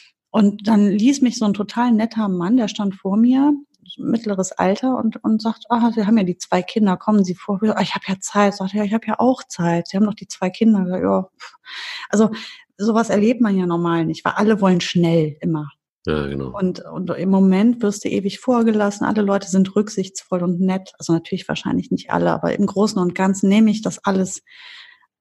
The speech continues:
Speaker 1: als einen sehr positiven Nebeneffekt dieser Katastrophe wahr.
Speaker 2: Ja, ich hab aber auch beim Tierarzt jetzt festgestellt, dass, ähm,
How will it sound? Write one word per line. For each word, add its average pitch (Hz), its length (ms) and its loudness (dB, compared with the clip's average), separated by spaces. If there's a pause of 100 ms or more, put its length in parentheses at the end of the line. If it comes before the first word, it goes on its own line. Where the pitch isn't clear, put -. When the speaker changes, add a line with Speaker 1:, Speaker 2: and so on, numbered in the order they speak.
(140)
Speaker 1:
als 185 240 0
einen 180 480 0
sehr 190 140 0
positiven 185 560 0
Nebeneffekt 160 800 0 (120)
dieser 165 220 0
Katastrophe 156 720 -8
wahr. 156 300 -8 (600)
Speaker 2:
Ja, 104 100 0
ich 104 180 -2 (160)
hab - 180 -10 (400)
aber 95 240 2
auch 87 60 -2
beim 85 200 2
Tierarzt 104 420 0
jetzt - 120 -8
festgestellt, - 800 -2
dass, - 480 -2
ähm, 76 480 -2